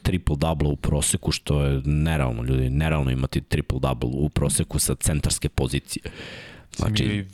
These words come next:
Speaker 2: vrlo visok procenat šuta iz igre, mislim da je bio šezdeset,
Speaker 1: Da.
Speaker 2: nešto posto ću ti kažem tačno.
Speaker 1: Jeste.
Speaker 2: Ti si sulud.
Speaker 1: Ja sam baš pričao to, ovaj, sa, mislim, znam i, i ti dok si ovde radio, bio,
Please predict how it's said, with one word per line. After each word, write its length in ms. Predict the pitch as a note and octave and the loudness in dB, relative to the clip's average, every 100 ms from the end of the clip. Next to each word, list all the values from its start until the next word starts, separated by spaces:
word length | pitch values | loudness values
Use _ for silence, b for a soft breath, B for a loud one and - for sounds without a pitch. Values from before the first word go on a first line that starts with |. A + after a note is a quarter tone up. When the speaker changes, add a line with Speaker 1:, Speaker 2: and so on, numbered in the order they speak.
| A2 | -6
Speaker 2:
vrlo 200 | A#2 A2+ G#2 | -2 0 -2
visok 280 | G#2 A2+ | -4 -6
procenat 540 | G2+ G#2+ - A2 G2 F#2+ | -6 -6 -6 -6 -6 -8
šuta 340 | - G2+ - | -12 -12 -14
iz 120 | F#2+ | -14
igre, 140 | F#2+ F#2+ | -8 -6
mislim 120 | F2+ | -4
da 160 | F#2+ G2 | -4 -2
je 20 | |
bio 60 | |
šezdeset, 580 | F#2 G2 F2+ G2+ G2 - | -2 -4 -6 -4 -4 -2
Speaker 1:
Da. 60 | - | -2
Speaker 2:
nešto 180 | - - | -2 -2
posto 280 | G#2 - | -2 -2
ću 100 | G#2 | -4
ti 80 | G2 | -4
kažem 260 | G2 F#2+ F#2 | -4 -2 -2
tačno. 460 | G2 G2 - F#2+ - B B B B | -4 -4 -2 -4 -4 B B B B
Speaker 1:
Jeste. 340 | D2 - - - - | 0 0 -4 -8 -14
Speaker 2:
Ti 160 | - - | -12 -12
si 140 | - | -10
sulud. 300 | - G2 F2+ - - | -10 -10 -10 -12 -4
Speaker 1:
Ja 160 | G2+ F#2+ | 0 2
sam 120 | G#2+ | 2
baš 140 | F#2 - | 0 0
pričao 340 | F2 E2+ F2+ | 0 0 0
to, 180 | - D2+ | 2 2
ovaj, 400 | C#2+ C#2+ C#2+ C#2 C#2+ - - | 2 2 0 0 -6 -12 -14
sa, 260 | - - D#2+ D2+ B1+ B1+ D2+ | -8 -2 2 2 0 -2 0
mislim, 300 | G2 F2+ F#2 | 0 2 2
znam 280 | G2 F#2 D2+ | 2 2 2
i, 40 | |
i 420 | C#2+ D#2+ D#2 D2+ | 2 2 2 2
ti 200 | D2 D#2 | 0 0
dok 240 | D2 D2 - | 2 0 0
si 260 | D#2+ D2+ | 0 2
ovde 580 | D2 D2+ C#2+ D2 C#2+ D2 | 2 2 2 0 0 0
radio, 240 | D2 D2 D2+ | 2 2 2
bio, 260 | E2 D#2+ | 2 0